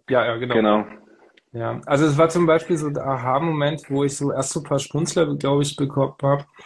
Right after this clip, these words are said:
Speaker 1: Ähm, aber ich schon gemerkt hab beim Spielen, es macht was mit dir, war zum Beispiel Jurassic Park. Jeder hat da diesen Dino-Film im Kopf.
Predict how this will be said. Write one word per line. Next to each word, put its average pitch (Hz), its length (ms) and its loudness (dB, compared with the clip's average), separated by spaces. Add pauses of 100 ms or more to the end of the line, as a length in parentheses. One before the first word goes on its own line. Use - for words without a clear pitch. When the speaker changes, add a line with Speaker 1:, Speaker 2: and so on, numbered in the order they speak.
(680)
Speaker 1:
Ähm, 127 1200 2
aber 131 220 0
ich 135 80 0
schon 143 260 2
gemerkt 139 320 2
hab 139 140 0
beim 127 200 0
Spielen, 139 360 -2
es 127 160 0
macht 131 240 0
was 123 140 0
mit 120 140 0
dir, 117 120 4
war 123 100 4
zum 135 140 -4
Beispiel 120 260 -2
Jurassic 120 420 0
Park. 101 240 0
Jeder 120 260 4
hat 123 100 2
da 120 60 4
diesen 117 340 -2
Dino-Film 151 540 0
im 151 120 0
Kopf. - 340 -4